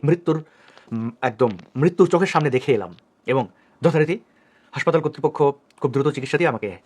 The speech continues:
ছেড়ে দিল। আমি এখন ঘরে। এখন আপনারা বলতেই পারেন যে আল্লাহ কার পক্ষে ছিল, এত তৌহিদি জনতারা আমার মৃত্যুর জন্য অপেক্ষা করে থাকে। আহ, স্বাভাবিক মৃত্যু হলেও, মানে আমাকে কোনো জিহাদি টিহাদি অ্যাটাক করেনি,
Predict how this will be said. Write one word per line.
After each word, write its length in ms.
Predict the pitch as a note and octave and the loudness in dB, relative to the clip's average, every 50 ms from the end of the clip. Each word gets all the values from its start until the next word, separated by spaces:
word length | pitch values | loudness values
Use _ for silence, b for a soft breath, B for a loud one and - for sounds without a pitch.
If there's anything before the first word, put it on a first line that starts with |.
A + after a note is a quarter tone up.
| _ | _
ছেড়ে 120 | - G2+ G#2+ | -12 -10 -6
দিল। 140 | A#2 D3+ E3+ | -4 -4 -4
আমি 140 | C#3+ A#2+ | -2 -4
এখন 200 | G#2+ - - G#2 G2+ _ _ _ | -8 -10 -12 -20 -20 _ _ _
ঘরে। 260 | - G#2+ A#2 C3 G#3+ C4+ b b b b b b b b b b b b b b _ - - - | -6 -4 -2 -2 -2 -4 b b b b b b b b b b b b b b _ -8 -2 -2
এখন 160 | G#3+ G3 A#3+ A#3 | 2 6 6 6
আপনারা 200 | G#3+ A3+ G#3+ G#3+ | 6 6 6 8
বলতেই 280 | E3+ F#3 F#3 G#3+ A3+ | 8 6 6 6 6
পারেন 240 | A3 G3+ F3 F3+ F3 | 6 6 6 6 6
যে 100 | D#3+ F3 | 6 6
আল্লাহ 220 | F3 D3+ D#3+ D#3+ | 8 10 8 10
কার 140 | D#3+ D#3+ D3+ | 8 8 6
পক্ষে 240 | D3+ D3+ C#3 - D3+ | 6 2 -2 -2 -6
ছিল, 200 | - - G#2 G2+ - _ _ - | -6 -4 -10 -10 -12 _ _ 2
এত 120 | F#3+ G#3 | 4 6
তৌহিদি 280 | F#3+ F#3 D#3+ F3 E3+ F3 | 6 4 4 4 4 4
জনতারা 380 | E3 E3 D#3 D#3+ D3+ D3 C#3 | 4 4 6 6 8 8 8
আমার 260 | C3 C#3 C#3 C3+ C3 | 6 6 4 2 2
মৃত্যুর 360 | C3 C#3+ D3+ - _ - F3 D#3 | 2 -2 -4 0 _ 2 4 6
জন্য 200 | E3+ D#3+ E3 D3+ | 4 4 6 4
অপেক্ষা 260 | C#3 C#3+ D#3+ E3 F3+ | 4 4 2 0 2
করে 160 | D#3+ D3+ C#3+ | 2 2 0
থাকে। 260 | C#3+ C3 A#2 G#2+ - b b b b b b b | 0 -2 -4 -4 -6 b b b b b b b
আহ, 640 | - C#3 C3+ C3 B2+ B2 B2+ C3+ - - - _ - | 2 4 4 6 4 4 2 0 -6 -12 -20 _ 0
স্বাভাবিক 340 | - F#3+ F3+ G3 G#3+ A3 F#3+ | 2 4 6 6 6 4 4
মৃত্যু 240 | F3 G3 - A3 | 2 4 4 6
হলেও, 360 | F3+ F#3 E3 C#3 B2+ C3+ G#3 B3 b b b b | 6 6 6 6 6 4 2 0 b b b b
মানে 120 | G#3+ A3+ G#3+ | 6 6 8
আমাকে 220 | D#3+ F3 F3 G3+ | 6 6 6 4
কোনো 180 | F#3+ F#3+ F3+ F3+ F3+ | 4 4 2 2 0
জিহাদি 260 | C#3+ C3+ D#3 E3+ D#3 D3+ | 0 4 4 4 4 4
টিহাদি 160 | D#3 D#3+ C#3+ | 2 2 2
অ্যাটাক 160 | B2 - - | 2 0 0
করেনি, 280 | - B2+ A#2 B2 G#3 | -2 -2 -2 -2 -6